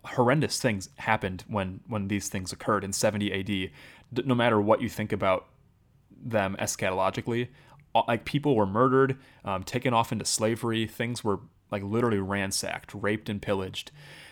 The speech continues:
Um, but if we think about that as the Great Tribulation, it was this sign that, like, these, the, the old things have passed away and, and new things have come. This, this new kingdom of God has been,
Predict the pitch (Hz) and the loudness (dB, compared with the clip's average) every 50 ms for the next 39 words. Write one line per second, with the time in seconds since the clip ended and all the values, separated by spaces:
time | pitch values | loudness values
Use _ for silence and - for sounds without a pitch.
0 | - - - 107 104 98 95 92 90 90 90 - _ _ - - - - _ 110 | -20 -6 -2 0 2 2 0 0 -4 -10 -12 -16 _ _ -20 -20 -20 -14 _ -12
1 | 101 - 123 131 117 98 98 - - _ - _ _ _ _ _ - _ _ _ | 2 8 8 10 10 8 4 2 -4 _ -20 _ _ _ _ _ -20 _ _ _
2 | _ _ _ - - - - 131 - 120 107 - 120 107 110 107 101 110 104 107 | _ _ _ -20 -20 -4 -4 0 0 0 0 0 0 0 2 0 0 0 2 2
3 | 113 117 113 - 113 104 - 113 107 104 110 104 104 - - - 120 101 101 95 | 4 4 2 0 -2 -4 -4 -4 -6 -2 -2 -2 -2 -2 -4 -6 -4 -2 0 2
4 | 113 135 139 - 104 95 95 - - 139 123 - 117 107 101 95 - 107 98 - | 2 2 2 2 -4 -4 -4 -4 -4 -4 -2 0 0 -2 -2 -2 -4 -4 -4 -4
5 | - - 135 143 139 123 107 101 98 98 101 92 104 107 98 95 - - _ - | -6 -4 -2 -2 0 0 -2 -4 -4 -4 -4 -2 0 0 -2 -2 -4 -14 _ -20
6 | - _ _ - - 107 107 117 147 165 156 - - _ _ - - - _ 123 | -20 _ _ -20 -10 -4 0 2 2 2 0 -2 -8 _ _ -14 -14 -12 _ -4
7 | 120 120 - - 127 117 - - - _ 123 123 143 147 143 143 - - 135 135 | -4 -4 -4 -6 -10 -12 -12 -12 -6 _ 4 4 4 4 4 0 -2 -2 -2 0
8 | 139 - 110 101 - - 117 113 110 - - 113 104 107 107 101 98 98 98 98 | -2 -4 -4 -6 -4 -2 -2 0 0 -2 -4 -2 0 2 2 2 2 0 -2 -4
9 | 98 101 - 107 101 98 98 107 120 123 120 - - 120 110 104 101 - - 101 | -6 -6 -6 -6 -4 -2 0 2 2 0 0 0 -2 -2 -2 -2 -4 -4 -6 -6
10 | 92 - - - 104 92 95 95 104 104 - - - - - - - - - - | -6 -6 -6 -6 -6 -4 -4 -4 -4 -4 -4 -4 -8 -10 -14 -20 -20 -20 -20 -8
11 | - 110 95 - 110 104 104 113 127 139 143 139 - - 127 127 123 123 117 107 | -6 -6 -6 -4 -4 -2 2 4 4 4 4 2 -2 -6 -4 -4 -4 -4 -4 -4
12 | 98 113 107 98 98 98 104 - 104 101 98 - - 107 101 98 101 | -2 0 0 0 0 -2 -2 -2 -4 -4 -4 -4 -4 -4 -4 -4 -6